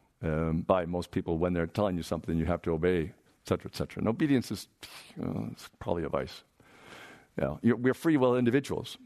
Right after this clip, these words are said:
And the pattern is, is that we're all gonna make our own decisions. And so obeying something without knowing why, without thinking,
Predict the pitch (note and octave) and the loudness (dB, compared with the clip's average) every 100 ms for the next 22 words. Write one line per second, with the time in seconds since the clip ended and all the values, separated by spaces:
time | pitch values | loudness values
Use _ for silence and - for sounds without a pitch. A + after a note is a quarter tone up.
0 | _ _ - F#2+ G2+ F3 G3 D#3 G#2+ G#2+ | _ _ 2 4 6 6 6 2 2 0
1 | G#2+ G2+ - B2+ C#3+ F#3 D#3 C#3 C#3 B2+ | 2 2 4 4 6 4 2 2 4 4
2 | C3+ A#2+ - D#3 A2 - - - - - | 4 4 4 2 0 -8 -16 -20 -20 -8
3 | - G2+ - A#2 A2 - _ _ _ G#2+ | 2 4 6 4 4 -4 _ _ _ 4
4 | A2+ C3 F#3+ F#3 A#2+ G2 E2 D#2 E2 - | 6 4 4 2 2 0 0 -2 -4 -6
5 | _ - - _ _ - G2 C3 C#3+ - | _ -20 -20 _ _ 2 4 4 2 -2
6 | _ A2 B2+ D3 A#2+ G#2 A#2 A2+ E2+ D2+ | _ 6 6 6 4 4 4 4 2 0
7 | D#2+ F#2+ A2 - A#2 - F2 | 2 4 2 0 -4 0 0